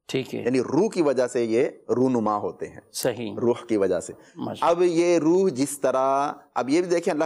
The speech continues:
Speaker 2: تبارک و تعالیٰ نے کیسا ایک، اے، جو ہے نا وہ
Speaker 1: نظام
Speaker 2: رب تبارک و تعالیٰ نے نظام بنایا ہے کہ جب تک بندہ زندہ ہے تو روح جسم کے اندر ہوتی ہے تو اس کی جو ہے وہ طاقتیں، اس کے
Speaker 1: ہوں۔
Speaker 2: کام رونما ہوتے ہیں۔
Speaker 1: ٹھیک ہے۔
Speaker 2: لیکن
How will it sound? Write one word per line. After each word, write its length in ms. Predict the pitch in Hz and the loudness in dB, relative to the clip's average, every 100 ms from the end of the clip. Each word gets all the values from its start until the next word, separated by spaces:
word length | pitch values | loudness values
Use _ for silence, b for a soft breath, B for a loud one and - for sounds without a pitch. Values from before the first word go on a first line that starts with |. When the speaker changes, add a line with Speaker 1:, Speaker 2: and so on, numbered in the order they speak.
| 151 | 0
Speaker 2:
تبارک 400 | 139 139 143 127 | 0 0 0 0
و 60 | |
تعالیٰ 260 | 120 123 139 | 0 0 0
نے 140 | 143 | -2
کیسا 320 | 139 113 - | 0 -2 0
ایک، 360 | 131 117 117 117 | -2 2 2 4
اے، 1200 | 123 127 131 135 - - 110 110 107 - 117 107 | 4 6 4 0 -14 -2 2 4 2 -2 0 0
جو 200 | 95 113 | 2 0
ہے 40 | 104 | 0
نا 140 | 117 | -2
وہ 420 | 113 120 113 113 104 | 2 4 4 4 4
Speaker 1:
نظام 240 | 107 147 | 2 2
Speaker 2:
رب 60 | 135 | 2
تبارک 200 | 120 120 | 0 0
و 20 | |
تعالیٰ 240 | 131 123 | 0 0
نے 60 | 110 | 0
نظام 280 | 113 135 139 | 0 0 0
بنایا 380 | 117 98 104 | -2 0 -2
ہے 180 | 110 127 - B B - | 0 -2 -4 B B -2
کہ 140 | 156 | 0
جب 200 | 147 165 170 - | 2 0 -2 -2
تک 200 | 180 175 | -4 -2
بندہ 320 | 135 135 160 | -4 0 -2
زندہ 300 | 120 107 101 | -2 -6 -2
ہے 380 | 151 160 165 170 - - | 0 2 0 0 -6 -4
تو 140 | 147 135 | 0 0
روح 400 | 131 170 185 185 | 2 2 4 2
جسم 440 | 110 131 - 170 | 0 -2 -2 -2
کے 120 | 175 170 | -2 -2
اندر 280 | 127 127 156 | -2 -2 -2
ہوتی 640 | 143 98 107 117 - 196 | -2 -2 0 0 0 0
ہے 240 | 185 185 190 | 2 2 0
تو 260 | 190 175 - | 0 -2 0
اس 240 | 147 147 | -4 -4
کی 200 | - 165 | 0 0
جو 180 | 151 127 | 2 2
ہے 80 | 117 | 2
وہ 180 | 120 151 - | 0 -2 -2
طاقتیں، 680 | 117 117 120 120 131 131 127 | -2 -2 -4 -2 0 0 0
اس 180 | 123 - | -2 0
کے 100 | 131 | -2
Speaker 1:
ہوں۔ 60 | 131 | 0
Speaker 2:
کام 260 | 120 120 | 0 0
رونما 460 | 123 127 123 113 110 | 0 0 0 0 0
ہوتے 380 | 104 98 - 98 | -2 -4 -2 -4
ہیں۔ 200 | 95 - | -4 -6
Speaker 1:
ٹھیک 220 | 139 131 | -4 -2
ہے۔ 180 | 131 127 | -2 -2
Speaker 2:
لیکن 580 | 120 135 147 165 175 170 | 0 0 0 -2 -2 -4